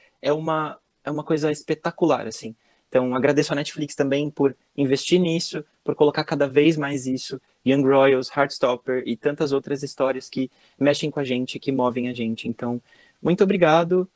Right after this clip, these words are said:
e um beijo do Simon. E é isso. <laughs> Mas é isso, gente. Assistam. Assistam a segunda temporada que tá maravilhosa, com coisa. Tem arma, tem. Mentira, que, que, que horror, que horror.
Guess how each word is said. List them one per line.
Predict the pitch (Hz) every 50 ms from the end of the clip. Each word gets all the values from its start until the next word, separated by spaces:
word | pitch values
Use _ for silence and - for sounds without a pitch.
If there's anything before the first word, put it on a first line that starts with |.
| _ _ _ -
e | 143 151 151 147 147 143 139 139 135 127 127 127 131
um | 143 143
beijo | 139 139 147 147 147 147
do | 143 156
Simon. | - - 214 - 107 107 110 - - _ _
E | - 120 117 113 110 117
é | 117
isso. | - - - - -
<laughs> | 170 175 190 190 196 214 190 208 202 202 214 202 - 190 190 196 - 185 170 185 - - _ _ _ - 196 202 185 156 139 - -
Mas | - 151 151 170
é | 220 269 254
isso, | 214 190 185 - 170
gente. | 175 185 180 170 160 165 180
Assistam. | 180 - - 202 170 - - 127 123
Assistam | 185 - 202 190 - 196
a |
segunda | 185 - - 180 180 170
temporada | - 165 147 147 143 143 143 139
que | 139 -
tá | 151 143 139 - _ _ _ _ _
maravilhosa, | - 131 139 151 175 175 190 - - 254 302 277 247 214 196 190 170 180 185
com | - 156 160 151 147 147 139 131 - _ _
coisa. | - 190 190 170 180 - _ _ _ _ _ _ _ _ _ _ _ _ _ _ _ _ _ _
Tem | - 196 175 160
arma, | 165 175 190 202 190 185 170 165
tem. | - 180 170
Mentira, | 190 196 - 226 226 165 160 156
que, | - 190
que, | 160 196 190 185
que | 180 -
horror, | 240 220 190 208 220 208
que | - -
horror. | 214 202 190 214 208 180